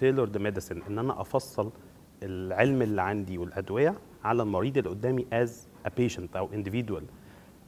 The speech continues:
بفصل ده ازاي؟ لو هو كرونيك هيب سي مثلا، سواء، آه، تم العلاج او لسه، بس الليفر مش سيروتيك، فده بعامله زي المريض السكري العادي اللي ما عندوش كبد.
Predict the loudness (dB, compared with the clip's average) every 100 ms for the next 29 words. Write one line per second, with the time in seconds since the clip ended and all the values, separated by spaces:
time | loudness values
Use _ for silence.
0 | -8 -4 0 0 2 2 4 2 2 0
1 | -2 -8 -4 4 6 6 4 2 4 2
2 | 2 -2 -2 -6 -2 0 -2 -2 -2 -2
3 | -8 -20 -20 -20 -4 4 4 2 -6 -6
4 | -6 0 0 2 0 0 0 0 0 -4
5 | -2 -4 -4 -6 -6 -10 -10 -10 -8 -4
6 | 2 2 2 0 -4 -2 0 0 -2 -6
7 | -6 -2 0 2 2 2 0 0 2 2
8 | -2 -8 -18 -20 -16 -2 -2 -2 -4 -2
9 | 0 0 0 0 -2 -2 -4 -6 -4 -4